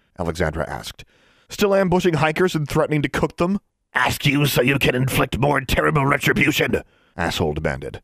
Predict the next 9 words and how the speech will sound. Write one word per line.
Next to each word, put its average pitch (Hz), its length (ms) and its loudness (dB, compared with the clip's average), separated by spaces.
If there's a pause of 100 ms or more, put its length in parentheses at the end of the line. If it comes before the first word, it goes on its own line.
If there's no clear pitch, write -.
(460)
Strike 190 340 -2
me 185 120 0
down, 165 340 2
will 180 80 4
you 175 140 0
now, 160 320 2
terror 160 420 2
and 151 160 2
trouble, 165 480 0